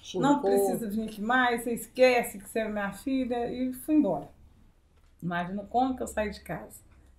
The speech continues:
Speaker 2: Completamente sem
Speaker 1: Desesperado.
Speaker 2: estrutura nenhuma. Mas saí, né? Saí, aí fomos, a gente foi morar junto, e passou um período, a, aí a família dela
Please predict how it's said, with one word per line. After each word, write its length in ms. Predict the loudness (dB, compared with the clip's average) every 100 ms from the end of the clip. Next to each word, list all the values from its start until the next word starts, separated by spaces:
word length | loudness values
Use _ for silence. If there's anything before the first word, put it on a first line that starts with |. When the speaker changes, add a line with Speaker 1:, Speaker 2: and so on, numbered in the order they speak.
| -20 -2
Speaker 2:
Completamente 1160 | 0 2 2 0 -2 -4 -4 -8 -8 -8 -10 -12 -18
sem 160 | -14
Speaker 1:
Desesperado. 260 | -6 -2 -2
Speaker 2:
estrutura 600 | -2 -6 -6 -4 -2 2
nenhuma. 460 | 2 0 -2 -6 -10 -16 -20 -20 -20 _
Mas 180 | -4 -2
saí, 480 | 0 2 2 0 -4 -16 -14
né? 380 | -6 -2 -2 -4
Saí, 500 | -8 -4 -2 0 2
aí 280 | 2 2 0
fomos, 500 | 0 0 0 -2 -6 -6
a 100 | -2 -2
gente 320 | -2 -10 -16 -18
foi 240 | -8 -4
morar 340 | 0 -2 -2
junto, 460 | -2 0 0 -2 -12 -16 -20 -20 -20 _ -4
e 60 |
passou 280 | 0 0 -2
um 60 | -2
período, 500 | 0 2 4 4 4
a, 40 |
aí 160 | 2 2
a 80 | 0
família 400 | 0 2 2 2
dela 580 | 2 4 4 4 0